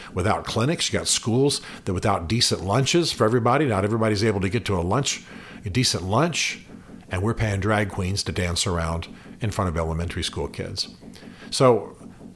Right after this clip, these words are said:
I mention this not because I'm surprised by it. I live in the real world. I know what's going on. I know what the trends are. I see the stuff on T V you do. I'm aware. I read. I know people who are doing these things.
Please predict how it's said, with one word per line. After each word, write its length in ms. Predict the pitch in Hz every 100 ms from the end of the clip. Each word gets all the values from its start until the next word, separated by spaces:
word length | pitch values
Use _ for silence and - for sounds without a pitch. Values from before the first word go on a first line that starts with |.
| - 110
I 100 | 117
mention 640 | 120 139 190 - 208 160
this 240 | 110 -
not 200 | 117 131
because 280 | 175 160 104
I'm 240 | 95 90 80
surprised 540 | 87 110 127 160 -
by 160 | 69 87
it. 80 |
I 80 | 117
live 240 | 101 135 170
in 100 | 98
the 80 |
real 240 | 87 101 87
world. 300 | 90 107 90
I 80 | 85
know 180 | 104
what's 220 | 127 80 -
going 260 | 85 82
on. 160 | 95 92
I 60 |
know 160 | 85 117
what 160 | 131 -
the 80 |
trends 360 | - 90 104 92
are. 140 | 80
I 60 | 87
see 180 | - 127
the 100 | 127
stuff 280 | - 92 85
on 120 | 82
T 180 | 90 85
V 120 | 85
you 220 | 80 117
do. 240 | 92 90 - - -
I'm 140 | 98 95
aware. 400 | 85 101 127 92
I 80 |
read. 420 | 85 80 104 127 87
I 100 | 82
know 180 | 92
people 320 | 131 101 90 82
who 100 | 80
are 60 |
doing 260 | 76 123 107
these 220 | 78 -
things. 260 | 73 98